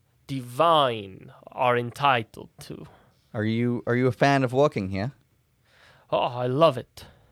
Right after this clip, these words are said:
Speaker 1: The Don Trier family has taken care of me and my kin, oh, better than, than I could have ever hoped for. I am, of course, new to this estate, having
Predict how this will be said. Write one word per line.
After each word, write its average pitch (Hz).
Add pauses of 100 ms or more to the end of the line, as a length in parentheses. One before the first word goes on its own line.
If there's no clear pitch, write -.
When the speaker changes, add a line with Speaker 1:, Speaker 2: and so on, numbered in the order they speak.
(480)
Speaker 1:
The 143
Don 156
Trier 190
family 131
has 120 (560)
taken 156
care 160
of 120
me 147
and 131
my 131
kin, 120 (240)
oh, 131
better 160
than, 131 (400)
than 147
I 160
could 175
have 156
ever 196
hoped 147
for. 98
I 131
am, 131
of 113
course, - (340)
new 214
to 131
this 113
estate, 117
having 113